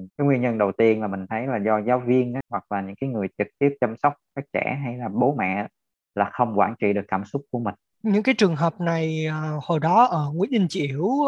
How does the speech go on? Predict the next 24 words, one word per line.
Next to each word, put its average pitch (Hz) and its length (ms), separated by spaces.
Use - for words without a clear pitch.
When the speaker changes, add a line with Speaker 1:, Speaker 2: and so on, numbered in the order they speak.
Speaker 2:
anh 185 120
em 202 140
mình 170 140
cũng - 180
thấy 196 240
đúng 262 200
không 220 80
anh? 196 100
Có 196 100
những, 214 240
ờ, 226 220
thầy 160 220
mà 156 100
Speaker 1:
Đúng 156 80
Speaker 2:
dạy 170 100
Speaker 1:
rồi. 117 100
Speaker 2:
thể 151 60
dục 156 260
á, 214 140
thì 151 400
Speaker 1:
Ừ. 117 220
Speaker 2:
thường, 165 240
thường 156 320
là 151 140